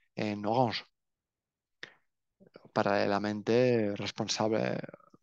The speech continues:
un doctor en historia acabó de responsable de la gestión de talentos y política educativa en B M W.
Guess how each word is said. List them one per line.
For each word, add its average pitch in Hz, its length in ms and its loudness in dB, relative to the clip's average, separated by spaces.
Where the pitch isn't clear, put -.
un 117 120 -6
doctor 107 260 -2
en 110 80 -4
historia 117 520 2
acabó 117 480 -2
de 107 120 0
responsable 104 460 -4
de 117 80 0
la 104 80 -2
gestión - 280 -8
de 107 60 -4
talentos 104 640 -4
y - 80 -6
política 107 320 -4
educativa 110 420 2
en 120 100 2
B 120 80 4
M 113 120 2
W. 101 240 0